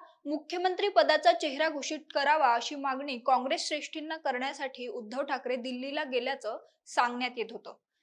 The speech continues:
मात्र आता या दिल्ली दौऱ्याबाबत पुन्हा एक वेगळीच बातमी पुढे आलीये. उद्धव ठाकरेंनी आपल्या दिल्ली दौऱ्यात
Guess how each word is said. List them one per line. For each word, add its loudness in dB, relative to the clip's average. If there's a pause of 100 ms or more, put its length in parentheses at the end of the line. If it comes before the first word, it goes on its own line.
(140)
मात्र 2
आता 6
या 8
दिल्ली 0
दौऱ्याबाबत 4
पुन्हा -4
एक -4
वेगळीच 0
बातमी 4
पुढे -8
आलीये. -10 (500)
उद्धव 6
ठाकरेंनी 6
आपल्या 6
दिल्ली 0
दौऱ्यात 4